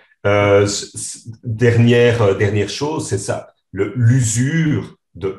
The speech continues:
de, euh, de ce travail, là, qu'on considère véritablement, là, comme un,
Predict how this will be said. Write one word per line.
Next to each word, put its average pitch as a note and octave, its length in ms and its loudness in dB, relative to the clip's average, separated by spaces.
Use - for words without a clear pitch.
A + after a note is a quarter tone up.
de, F2 580 0
euh, D#2 440 -6
de F#2 180 -4
ce - 120 -4
travail, F#2 540 -2
là, F2 100 -6
qu'on F2 160 -6
considère F2 480 -8
véritablement, E2+ 640 -8
là, E2+ 120 -8
comme E2 240 -6
un, D2+ 220 -8